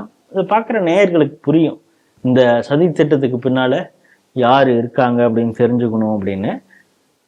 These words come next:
இவர் எந்த அளவுக்குன்னா, இவர் துபாயிலிருந்து விரட்டப்பட்டவர், சட்டவிரோதமாக சில விஷயங்களை செய்யறாருன்னு சொல்லி நாடு கடத்தப்பட்டவர் ரெண்டாயிரத்தி நாலுல. இதுல இன்னும் ஆச்சரியம் என்னன்னா, அதாவது கவர்மெண்ட்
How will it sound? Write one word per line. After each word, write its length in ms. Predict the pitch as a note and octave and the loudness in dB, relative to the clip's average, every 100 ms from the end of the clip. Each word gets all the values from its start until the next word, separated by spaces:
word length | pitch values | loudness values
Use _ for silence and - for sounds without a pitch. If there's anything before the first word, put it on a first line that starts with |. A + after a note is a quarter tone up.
| _ | _
இவர் 140 | G3+ F#3 | 4 6
எந்த 280 | E3+ A3+ B3 | 4 4 6
அளவுக்குன்னா, 500 | B3 B3 B3 G#3+ F#3+ F3 A#3 | 6 4 2 2 2 4 4
இவர் 180 | G#3 E3 | 4 4
துபாயிலிருந்து 800 | D#3 G3 C4 C#4 C4+ A#3+ A#3+ C4+ A#3 | 2 6 8 8 6 6 4 2 4
விரட்டப்பட்டவர், 800 | F#3+ C4+ B3+ C#4 A#3 G3+ D3+ A#2+ - _ _ _ _ - | 4 4 4 2 2 2 0 0 -6 _ _ _ _ -4
சட்டவிரோதமாக 760 | C#3 F#3+ E3+ E3+ E3+ E3+ E3+ | -2 2 2 4 4 2 0
சில 180 | E3 D3 | 0 2
விஷயங்களை 420 | C#3+ E3+ E3 D3 | 2 0 2 0
செய்யறாருன்னு 540 | B2 D3 D3 C#3+ D3 C3 | 2 4 4 2 0 -4
சொல்லி 240 | B2 G3 | 0 0
நாடு 340 | F3+ C3+ G#3+ A3 | 2 2 4 4
கடத்தப்பட்டவர் 800 | G3 E3 D3 C3 B2 B2 G#2+ - _ - - | 4 2 0 -4 -2 -2 -2 -6 _ -20 -6
ரெண்டாயிரத்தி 460 | C3 D3+ D3+ D3+ B2+ A2 | 2 4 4 2 -4 -2
நாலுல. 320 | A#2+ B2+ G#2+ - _ _ _ _ _ _ _ _ _ _ _ _ _ _ _ _ - | 0 0 -2 -6 _ _ _ _ _ _ _ _ _ _ _ _ _ _ _ _ 0
இதுல 180 | D3 D#3+ F3 | 4 4 4
இன்னும் 260 | C4 B3+ F#3 | 4 4 4
ஆச்சரியம் 600 | G3+ - G#3+ D3 G#3+ F3 | 2 2 2 2 -2 0
என்னன்னா, 340 | D3+ C#3 B2 C#3+ | 2 2 0 0
அதாவது 280 | B2 D#3 A3 - _ _ _ | 0 0 0 -4 _ _ _
கவர்மெண்ட் 520 | B2+ E3+ A#3 B3 A#3 | 2 4 4 4 2